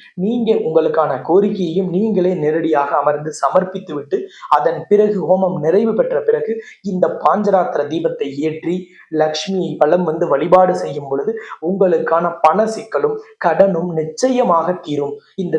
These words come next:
சிக்கல்கள் இரண்டையும் பரிபூரணமாக நீங்கள் நிவர்த்தி செய்து கொள்ளலாம். குழந்தை பாக்கிய சிக்கல் இருந்தா அதுவும் சரியாகும். இந்த குழந்தை பாக்கிய சிக்கல் என்பது பரிபூரணமாக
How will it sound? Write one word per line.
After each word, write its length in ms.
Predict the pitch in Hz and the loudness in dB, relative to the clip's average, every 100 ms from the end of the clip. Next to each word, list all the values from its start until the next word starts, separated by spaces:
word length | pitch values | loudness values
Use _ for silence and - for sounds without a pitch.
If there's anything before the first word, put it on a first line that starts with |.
| - | -2
சிக்கல்கள் 480 | 202 - 226 220 151 160 | -4 4 4 4 2 0
இரண்டையும் 460 | 185 175 165 185 180 | 2 0 0 -2 0
பரிபூரணமாக 800 | 170 214 254 247 214 175 147 143 170 | 2 2 2 4 4 2 0 0 -2
நீங்கள் 260 | 165 160 - - - 180 | 0 0 -2 -6 -10 -4
நிவர்த்தி 380 | 180 156 147 208 | 2 2 2 0
செய்து 180 | 175 156 | 0 0
கொள்ளலாம். 380 | 147 143 143 135 - - | 0 2 0 -2 -6 -2
குழந்தை 400 | 233 254 269 269 196 | 4 4 4 0 2
பாக்கிய 320 | 185 165 160 - | 2 0 -4 -6
சிக்கல் 280 | - 170 143 | -6 -4 -2
இருந்தா 200 | 143 160 - 156 | 0 0 0 0
அதுவும் 340 | 160 190 202 - | 0 0 -4 -6
சரியாகும். 580 | 151 151 147 135 - - - - | -8 -6 -6 -6 -10 -18 -20 -12
இந்த 140 | 196 185 - | -2 -2 2
குழந்தை 380 | 220 226 233 226 190 196 | 2 4 2 0 0 -2
பாக்கிய 280 | 170 156 156 190 | -4 -6 -6 -6
சிக்கல் 360 | 180 - 196 156 | -6 -4 -2 -2
என்பது 260 | 147 147 196 - - - | -6 -4 -6 -6 -12 -2
பரிபூரணமாக 800 | 185 240 277 277 262 208 160 151 | 0 2 0 0 0 2 2 2